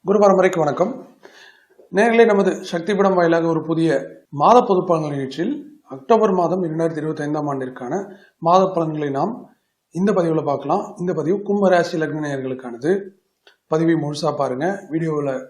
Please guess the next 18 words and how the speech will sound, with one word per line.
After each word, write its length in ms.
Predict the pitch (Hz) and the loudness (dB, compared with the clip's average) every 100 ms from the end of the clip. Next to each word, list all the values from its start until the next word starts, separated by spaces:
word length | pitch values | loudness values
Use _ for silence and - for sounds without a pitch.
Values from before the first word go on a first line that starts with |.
| - | -10
கடைசியா 320 | 139 139 160 143 | -8 -6 -6 -6
நானு 280 | 135 156 | -4 -2
ஒரு 140 | 170 147 | -4 -4
பரிகாரம் 340 | 143 156 165 147 | -6 -2 -2 -4
சொல்றேன், 380 | 127 127 160 | -8 -8 -8
அதையும் 280 | 165 135 147 | -6 -4 -4
பயன்படுத்தி 480 | 143 131 143 131 127 | -6 -8 -8 -12 -12
பாருங்க. 500 | 123 120 135 170 165 _ _ _ _ _ _ | -14 -10 -6 -6 -6 _ _ _ _ _ _
வீடியோ 240 | 190 185 170 | -2 2 2
எப்படி 260 | 165 180 | 2 0
ஒத்து 220 | 151 - | -2 -4
போச்சா, 480 | 156 151 147 147 160 - - _ - | -6 -6 -2 -2 -2 -6 -16 _ -4
பரிகாரங்கள் 480 | 165 165 165 160 160 | -2 0 -2 -2 -4
பயனுள்ளதா 380 | 147 151 151 147 | -4 -4 -4 -4
இருந்ததான்ற 720 | 139 135 135 135 147 220 254 _ _ _ _ _ _ | -4 -4 -6 -4 -4 -6 -8 _ _ _ _ _ _
ஃபீட்பேக்கை 480 | 190 175 156 151 170 | -4 0 0 0 -4
கமெண்ட்ல 400 | 165 143 147 147 | -6 -6 -4 -4
எழுதுங்க. 560 | 135 131 131 135 165 | -4 -4 -4 -6 -6